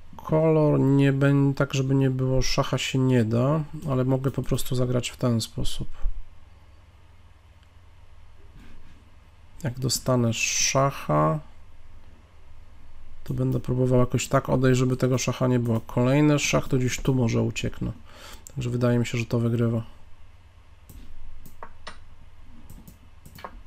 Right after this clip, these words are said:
Goniec ze skoczkiem, e,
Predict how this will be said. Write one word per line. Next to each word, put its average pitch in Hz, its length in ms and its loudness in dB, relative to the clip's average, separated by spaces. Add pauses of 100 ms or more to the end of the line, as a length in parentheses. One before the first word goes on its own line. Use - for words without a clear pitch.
(1080)
Goniec 143 300 6
ze 135 120 2
skoczkiem, 143 760 2
e, 131 340 2